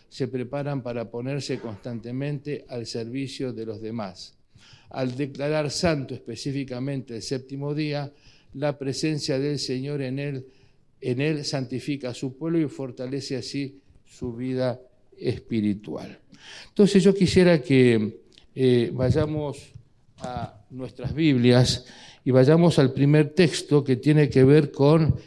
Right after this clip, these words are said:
el día sábado, ahí en Génesis, el capítulo dos. Todos conocemos bien, Génesis, el capítulo dos,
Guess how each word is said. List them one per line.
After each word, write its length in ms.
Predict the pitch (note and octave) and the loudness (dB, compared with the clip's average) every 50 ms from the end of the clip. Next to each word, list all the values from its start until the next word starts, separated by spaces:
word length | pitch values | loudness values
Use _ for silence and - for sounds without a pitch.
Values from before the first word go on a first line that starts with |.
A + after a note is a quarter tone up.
| _ _ | _ _
el 180 | - A2+ A2+ A2+ | -4 -2 0 2
día 240 | B2 B2+ A#2+ A#2+ | 4 4 4 4
sábado, 520 | - - - D3 C3+ A2+ A2 G#2 G#2 G2 G2+ | 4 4 6 6 6 6 6 4 4 4 4
ahí 200 | A2+ B2+ B2+ A2 | 6 6 6 4
en 160 | A2 A#2+ A#2+ | 4 2 0
Génesis, 800 | A2+ - - D#3 D#3 D3+ D3 C#3 - - D3 D3 C3+ - - - - - - - _ _ | 0 2 2 4 4 4 4 2 2 2 0 0 0 -4 -8 -14 -20 -20 -20 -20 _ _
el 160 | - A#2+ A2+ | -6 -4 0
capítulo 600 | - A2+ G#2+ - - C3 A#2 - A#2+ A2+ A#2 A#2+ | 0 0 2 2 0 0 2 2 4 6 6 8
dos. 280 | B2 A#2+ A2 G2 - - | 8 6 6 4 2 0
Todos 240 | - A2 A2 G#2+ - | 0 0 0 0 -2
conocemos 480 | - G#2+ G#2 G#2+ - B2+ B2 B2+ C3 | -2 -4 -4 -2 -2 0 0 2 2
bien, 380 | C#3+ E3+ F3 F3 E3+ D#3+ - - - - - - - _ _ | 4 6 6 6 4 2 -2 -8 -16 -20 -20 -20 -20 _ _
Génesis, 760 | _ - C3 C3+ C3+ C3 B2+ - - B2+ A#2 - - - - | _ 0 2 2 2 2 2 2 0 0 0 -2 -6 -8 -6
el 160 | - A#2+ A2 | -6 -4 -4
capítulo 560 | - A2+ G#2+ G#2+ - B2 A2 - A2+ G#2+ G2+ G#2+ | -2 -4 -4 -2 -2 -2 -2 0 0 0 2 4
dos, 420 | C#3 D3+ D3+ D3 D3+ - - | 4 6 6 4 2 0 -6